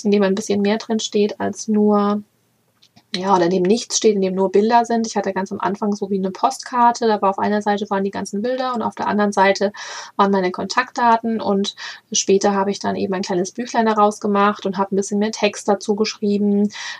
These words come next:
ähm, die unterschiedlichen Bereiche gezeigt, die ich anbiete und so, dass man einfach ein bisschen was auch in der Hand hat, es ein bisschen hochwertiger auch wirkt und das habe ich ganz gezielt eben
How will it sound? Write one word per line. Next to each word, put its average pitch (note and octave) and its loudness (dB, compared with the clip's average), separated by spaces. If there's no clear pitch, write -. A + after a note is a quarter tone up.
ähm, G3 0
die G3+ 2
unterschiedlichen G#3 2
Bereiche F#3+ 2
gezeigt, G3 -2
die G3 0
ich - -6
anbiete G3+ 2
und G3+ -2
so, - -6
dass G3 -2
man G3 -4
einfach G3+ -2
ein G3 -4
bisschen G#3+ 0
was G3+ 2
auch - -2
in F3+ -2
der F3+ -4
Hand A#3 0
hat, D#4 4
es - -20
ein A3 0
bisschen G#3 0
hochwertiger A3+ 0
auch - -2
wirkt C4+ 0
und G#3 2
das A3 0
habe A3+ 0
ich G#3+ -6
ganz G#3+ 0
gezielt A#3 -2
eben G#3 2